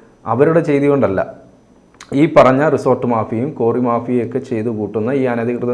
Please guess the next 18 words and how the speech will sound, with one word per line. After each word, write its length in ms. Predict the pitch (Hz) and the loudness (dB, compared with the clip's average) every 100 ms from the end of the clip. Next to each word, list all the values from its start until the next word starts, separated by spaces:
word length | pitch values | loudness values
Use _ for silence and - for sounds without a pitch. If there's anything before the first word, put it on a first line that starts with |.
| 117 | -2
നിർമ്മാണ 300 | 110 110 113 | -2 -2 -4
പ്രവർത്തനങ്ങളും 640 | 113 107 101 101 104 107 - - - 214 | -2 -4 -4 -8 -6 -6 -8 -18 0 6
അവരവിടെ 440 | 175 220 196 196 185 | 10 10 10 8 8
കടന്നു 260 | 160 165 | 6 6
കയറി 240 | 165 156 151 139 | 6 4 4 4
ഉണ്ടാക്കുന്ന 500 | 135 135 139 127 143 240 - - - 139 | 4 4 4 2 2 0 -6 -18 -6 4
അവരുടെ 280 | 151 202 214 214 | 6 8 8 8
കൊള്ള 220 | 160 196 190 | 8 10 10
ലാഭത്തിന് 400 | 175 165 170 160 | 8 6 0 0
വേണ്ടി 260 | 147 143 165 | 0 2 4
അവർ 160 | 143 151 | 4 2
ചെയ്യുന്ന 460 | - 143 143 147 180 | -2 -2 0 -2 -2
പ്രവർത്തനങ്ങളുമാണ്. 760 | 165 165 165 180 180 165 131 87 - - | 0 0 2 2 2 4 4 2 -8 -4
അതിന് 200 | 127 185 180 | 0 0 2
കുട 120 | 160 | 2
പിടിക്കുന്നത് 640 | 185 170 135 127 120 113 110 - | 4 2 0 0 0 -2 -4 -4
ഈ 60 | |
ഉദ്യോഗസ്ഥരാണ്, 680 | 123 117 117 113 120 113 90 | -4 -2 -4 -2 -2 -2 -2